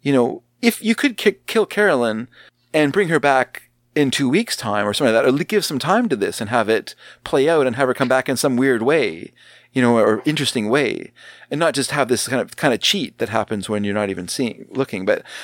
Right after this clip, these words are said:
I, I feel like, I also feel like this part of the sh-, season, which to me has been a bit of a slog, like, I haven't really enjoyed this part of Dark Shadows the last little while,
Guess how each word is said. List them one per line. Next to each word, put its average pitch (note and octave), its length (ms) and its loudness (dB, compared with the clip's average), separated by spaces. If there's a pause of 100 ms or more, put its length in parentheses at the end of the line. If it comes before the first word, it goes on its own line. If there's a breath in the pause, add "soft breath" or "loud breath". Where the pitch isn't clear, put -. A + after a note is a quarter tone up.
(140 loud breath)
I, D3+ 140 2 (240)
I C#3 80 0
feel B3 180 -4
like, D#3+ 180 -2 (360)
I D#3+ 40 0
also G#3+ 180 0
feel A3+ 120 0
like G3 140 0
this E3 100 -2
part F#3 200 0
of D#3 40 -4
the D3+ 80 0
sh-, - 120 -8 (160)
season, E3 260 -2
which B2 180 2 (300 loud breath)
to - 100 -2
me A3 120 4
has F#3+ 120 2
been F3 200 0
a C#3+ 40 2
bit C#3+ 200 2
of C3 120 2
a A2 200 2 (420)
slog, A#2 580 2
like, B2+ 140 0
I - 40 0
haven't D#3 140 2
really A#2+ 180 2
enjoyed A2 480 0
this B2 140 -6
part C3 220 0
of B2 240 -6 (160)
Dark C3+ 180 2
Shadows D3 340 0
the E3 60 -4
last C#3+ 200 0
little D3+ 140 -4
while, F3+ 280 -2